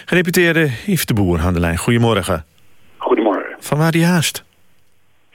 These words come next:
Speaker 2: Die, eh, die haast is, eh, eigenlijk om, eh, twee redenen ingegeven. Dat is dat wij, eh, vorige week hebben wij een nieuwe verordening ruimte, die in tweeduizend veertien zou moeten worden vastgesteld,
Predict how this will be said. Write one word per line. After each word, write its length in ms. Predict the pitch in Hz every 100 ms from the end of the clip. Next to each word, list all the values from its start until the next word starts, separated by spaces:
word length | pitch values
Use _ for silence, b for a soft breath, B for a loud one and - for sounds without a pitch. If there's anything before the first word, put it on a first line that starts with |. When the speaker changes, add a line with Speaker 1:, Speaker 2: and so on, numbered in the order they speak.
| B B B B B - _
Speaker 2:
Die, 420 | 110 113 120 120
eh, 140 | 113 107
die 140 | 110
haast 360 | 113 135 - 131
is, 260 | 113 -
eh, 320 | 120 110 107
eigenlijk 360 | 110 117 110 -
om, 320 | 110 107 104
eh, 180 | 101 101 104 -
twee 220 | 123 117
redenen 340 | 110 107 101 110
ingegeven. 720 | 127 113 98 98 90 - -
Dat 200 | - 104
is 140 | 107 104
dat 240 | 104 -
wij, 400 | 98 95 95 95
eh, 80 | 90
vorige 300 | 123 123 98
week 280 | 104 101 -
hebben 220 | 101 95
wij 120 | 95
een 80 | 92
nieuwe 200 | 110 98
verordening 440 | 90 - 95 98 95
ruimte, 400 | 120 117 - - B B B B B B
die 100 | -
in 80 | 98
tweeduizend 420 | - 98 101 104
veertien 400 | - 117 110 98
zou 140 | 95 101
moeten 180 | 98 90
worden 220 | 92 92
vastgesteld, 680 | 104 - 98 - 98 87